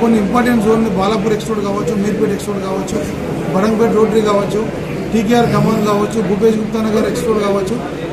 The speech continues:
ఇటువంటి ప్రాంతాల్లో పోలీస్ తరఫున మేము సీసీ కెమెరాలు ఏర్పాటు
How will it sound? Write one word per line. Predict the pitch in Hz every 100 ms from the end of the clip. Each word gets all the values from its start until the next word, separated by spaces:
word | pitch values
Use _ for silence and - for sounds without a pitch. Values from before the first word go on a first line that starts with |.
| 196
ఇటువంటి | 226 254 254
ప్రాంతాల్లో | 233 233 233 240 240 214
పోలీస్ | 214 226 240
తరఫున | 226 214 220
మేము | 220 220 214 - - - - - -
సీసీ | 208 214 226
కెమెరాలు | 226 220 214
ఏర్పాటు | 214 220